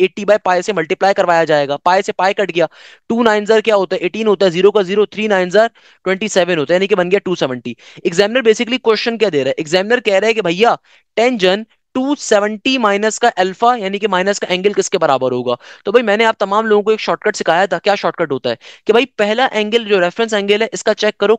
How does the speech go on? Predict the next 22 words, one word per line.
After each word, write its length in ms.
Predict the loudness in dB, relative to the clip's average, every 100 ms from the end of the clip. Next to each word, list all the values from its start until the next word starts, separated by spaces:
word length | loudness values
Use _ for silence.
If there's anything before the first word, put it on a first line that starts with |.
| 0
किस 140 | -10 0
क्वाड्रेंट 400 | 0 2 -2 -2
पे 60 |
लाई 200 | -2 -2
कर 160 | -2 -6
रहा 80 | -6
है। 80 | -8
टू 120 | -6
सेवेंटी 380 | -2 -2 -2 -2
डिग्री 260 | -2 -2 -2
वर्टिकल 440 | 0 0 0 0
लाइन 220 | 0 -4 -2
पे 100 | -2
लाई 200 | -2 -2
करता 260 | -6 -6
है। 80 | -8 -12 -20 -2
वर्टिकल 380 | 0 0 2 2
लाइन 220 | 2 -2
पे 80 | -4
चूंकि 280 | -6 -2 0
आपके 200 | 0 0
पास 160 | -2